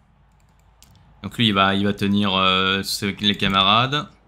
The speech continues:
Donc comment on peut faire pour apporter un soutien ? Je crois que je ne peux pas apporter soutien. On va faire un bloc à un dé. C'est super risqué.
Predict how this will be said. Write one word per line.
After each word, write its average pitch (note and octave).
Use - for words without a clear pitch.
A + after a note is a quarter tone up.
Donc B2
comment G#3
on G3+
peut D3+
faire E3+
pour B2
apporter A#2+
un C3
soutien ? E3
Je G#2+
crois E3
que B2+
je G#2
ne G2
peux G#3
pas E3+
apporter C3+
soutien. B2+
On A#2+
va G#2
faire A#2
un A2
bloc A#2
à G#2
un G2+
dé. G2+
C'est -
super -
risqué. A#2